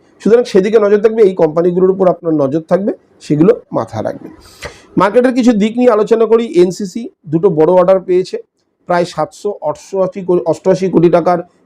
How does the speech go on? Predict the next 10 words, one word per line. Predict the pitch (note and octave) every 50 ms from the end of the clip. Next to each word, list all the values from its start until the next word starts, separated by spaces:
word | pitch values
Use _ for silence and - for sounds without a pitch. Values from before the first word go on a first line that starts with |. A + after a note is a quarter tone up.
| _ _ -
আহ, | D3+ C#3+ C#3 C#3 C#3+ - - _ _ -
অর্ডার | D#3+ D3 F3+ F3+ F3+ E3+
পেয়েছে | - F3+ F3 - E3+
ওয়াটার | D#3 C#3+ C#3+ E3+ E3 E3 D#3
ডিভিশন | D3 D#3+ D#3+ E3+ D3+ G3 F3+ E3+ E3
থেকে, | F#3 F3 F3+ - - - _ _ _ -
এটা | D#3 - E3+
মাথায় | E3 D#3 D3+ D3 - D#3+ E3
রাখবেন। | E3+ E3 D#3+ E3+ F#3+ - - _ _ _ _ _ _ _ _ _ -
Zomato, | D3+ A#2+ F3 G3 A3+ A#3+ A#3+ A#3+ C4